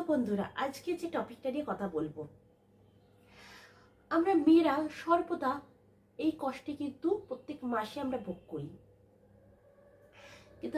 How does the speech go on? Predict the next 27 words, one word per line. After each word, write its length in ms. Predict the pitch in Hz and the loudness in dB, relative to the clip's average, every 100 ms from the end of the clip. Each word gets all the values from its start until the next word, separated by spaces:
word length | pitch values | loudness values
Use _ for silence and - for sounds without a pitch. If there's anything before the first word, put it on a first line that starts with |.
| 269 | 0
আমরা 120 | 277 233 | 4 4
মুখ 100 | 240 - | 2 0
ফুটে 200 | 247 294 - | -8 -6 -2
কাউকে 240 | 226 226 247 190 | 0 2 0 0
বলতে 220 | 160 175 165 | -2 -4 -6
পারি 180 | 156 156 | -6 -6
না 60 | 156 - - - | -10 -14 -16 -12
এই 60 | - | -8
কষ্টের 360 | 190 185 - - 156 | -8 -8 -12 -14 -14
কথা। 220 | 156 - 190 - - - - - - - - - - - - - - | -16 -18 -20 -20 -20 -20 -20 -20 -20 -20 -20 -20 -20 -20 -20 -20 -4
কখনো 260 | 233 254 254 233 | -2 4 6 6
অনিয়মিত 360 | 233 254 254 254 220 | 6 2 0 -2 -4
পিরিয়ডস 380 | 196 247 285 - | -2 -4 -4 -8
হয়, 180 | 302 311 311 - - _ - | -6 -6 -8 -20 -20 _ -10
তো 60 | 330 - | -8 -6
কখনো 280 | 247 285 294 262 | -6 -4 -4 -4
পিরিয়ডসে 440 | 226 226 226 254 - | 0 2 2 -2 -6
ব্যথা, 340 | 165 - - - - - - - - _ - | -8 -10 -16 -18 -20 -20 -20 -20 -20 _ -16
এতটাই 680 | 185 277 285 - 240 226 320 330 | -10 -10 -10 -8 -4 0 0 0
ব্যথা 240 | 302 302 294 | -2 -4 -6
হয় 160 | 311 311 | -4 -2
যে 80 | 330 330 - - - | -2 -4 -8 -20 -20
সেটা 160 | - 302 | -8 -6
সহ্য 200 | 262 - 233 226 | -4 -4 -4 -6
করা 160 | 214 196 | -6 -8
যায় 220 | 190 170 | -8 -8
না। 60 | 170 | -8